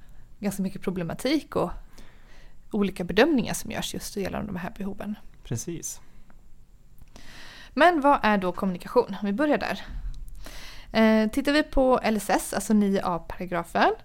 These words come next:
Speaker 1: så kan man då få personlig assistans för, om man be-, behöver hjälp med att kommunicera med andra.
Speaker 2: Mm.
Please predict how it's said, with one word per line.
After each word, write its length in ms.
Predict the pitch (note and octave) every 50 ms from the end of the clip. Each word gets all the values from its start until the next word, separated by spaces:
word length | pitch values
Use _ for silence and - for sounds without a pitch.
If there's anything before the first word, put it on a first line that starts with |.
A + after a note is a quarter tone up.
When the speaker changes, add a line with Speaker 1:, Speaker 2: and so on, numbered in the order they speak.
| - - - -
Speaker 1:
så 180 | - - - A3
kan 200 | - G3+ G#3 A3+
man 120 | B3 A#3
då 100 | F3 E3
få 340 | - - - - A2+ F#2 F#3 - -
personlig 460 | - G#3 - - G3+ F3+ F3 F3 E3+
assistans 600 | - F#3 - - - - - G#2 F#3 F#3+ - - - - - -
för, 540 | - G#3 F#3 E3 - - - F#2 - - G3+ - - - - - -
om 120 | - B3+ D4
man 140 | D#4 D#4
be-, 180 | D4+ D4+ A3 - - -
behöver 280 | G#3+ G#3 A#3+ A3+ G3+ G#3
hjälp 320 | F#3+ - G#2+ - - -
med 120 | - - -
att 160 | G3+ - -
kommunicera 560 | - - F#3+ F#3 F3+ F3+ - - F#3+ F3+ A#3
med 180 | F#3+ F#3 E3+ -
andra. 380 | G#3+ G#3 G3+ G3 G3 - D4 - A#3 - - - - -
Speaker 2:
Mm. 360 | - A#2 A#2 A#2 C3 D#3 F3+